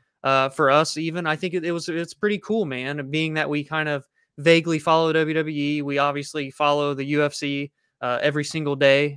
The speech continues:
uh, all the news and everything. It's just a cool, and the, the headline here, "Worlds Colliding," is the perfect way to describe this for guys like us that grew up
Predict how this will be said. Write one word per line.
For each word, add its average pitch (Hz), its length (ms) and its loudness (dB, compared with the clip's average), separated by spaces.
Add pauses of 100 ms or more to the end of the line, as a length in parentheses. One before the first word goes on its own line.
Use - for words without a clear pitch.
uh, 127 160 -6
all 139 140 2
the 135 140 -6
news 143 260 -6
and 139 100 -8
everything. 143 380 -6
It's 165 160 -6
just - 220 -4
a 160 80 2
cool, 156 400 2
and 131 260 -6
the, 151 160 0 (380)
the 156 60 -4
headline 170 380 2
here, 160 200 0
"Worlds 151 320 0
Colliding," 143 520 0
is 143 120 -8
the 139 100 -6
perfect 151 340 -6
way 151 140 -2
to 147 80 -4
describe 147 440 -2
this 139 220 -4
for 139 140 -8
guys 131 280 0
like 139 200 -4
us 143 240 -2
that 127 180 -6
grew 143 240 4
up 151 260 4